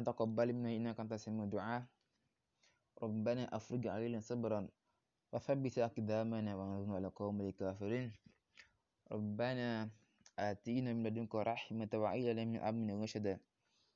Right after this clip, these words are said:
ربنا إنك جامع الناس ليوم لا ريب فيه إن الله لا يخلف الميعاد. ربنا آتنا في الدنيا حسنة وفي الآخرة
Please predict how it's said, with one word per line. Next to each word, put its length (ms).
ربنا 480
إنك 440
جامع 480
الناس 540
ليوم 380
لا 360
ريب 320
فيه 340
إن 180
الله 320
لا 160
يخلف 260
الميعاد. 380
ربنا 580
آتنا 340
في 140
الدنيا 280
حسنة 420
وفي 280
الآخرة 560